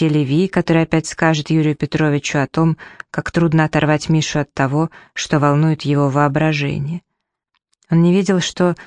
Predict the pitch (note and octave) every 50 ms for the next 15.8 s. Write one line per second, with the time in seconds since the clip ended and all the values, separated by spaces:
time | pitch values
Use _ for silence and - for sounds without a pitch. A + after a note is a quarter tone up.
0 | _ _ - - - E3 - - E3+ E3+ E3 D#3+ - - F#3+ G3+ G#3 G3+ - D3+
1 | D3 D3+ D#3 D#3+ - - E3+ D#3+ D#3 - D#3 D3+ D3 C3+ D3+ F3 G3 G3 F3 D#3
2 | - - - D#3+ D3 C#3+ D3 D3 C#3+ - - - D3+ C#3 C#3 D#3+ F#3+ F#3+ _ -
3 | _ _ _ _ _ _ _ _ _ _ _ - D3+ D3+ D3+ C3 D3+ G3 G3+ G3
4 | G3+ F#3+ F3+ - E3+ F3+ F3 - - - F3+ E3 E3 F3 F3 F3 E3 _ _ _
5 | _ _ - - - - - D3 D3+ D#3 D3+ C#3+ C#3+ - - - C#3 - - -
6 | - - - D3 - - - - - _ _ _ _ _ _ _ _ _ _ _
7 | _ _ _ _ _ _ _ _ _ _ _ _ _ _ _ _ _ _ _ _
8 | _ _ _ _ D3+ D3+ D#3 D#3 D3+ D3+ D#3+ F3+ G3+ G3 F#3+ F#3 F3 F3 E3 -
9 | - D3 D3 C#3+ D3 - - _ - D3 D3 D3 F3 G#3 F#3+ - E3 D#3 - -
10 | _ _ _ _ _ - - D#3+ C#3+ - _ - F3 G3 G3 - - F#3 _ -
11 | - F3+ F3+ F3+ E3 E3+ E3 E3+ E3+ - - F3 D#3+ D3+ D#3 D#3+ D#3+ _ - _
12 | _ _ _ _ _ - _ _ - - - D#3 D#3+ D#3+ D#3+ - D#3+ - - -
13 | E3+ E3+ F3 F3 D#3+ E3+ D#3 D3 D#3 D3+ D#3 D3+ D#3+ E3+ F3+ F3 - D#3+ D#3 C#3+
14 | D3 D3 D3 D#3+ F3+ F#3 F3+ E3+ E3+ E3 E3 D3 C#3+ E3+ F3+ E3 E3+ D#3+ D#3 D3+
15 | D3 - - - C#3+ D3+ C#3 D3 D#3 F3+ F#3+ - - D#3+ - -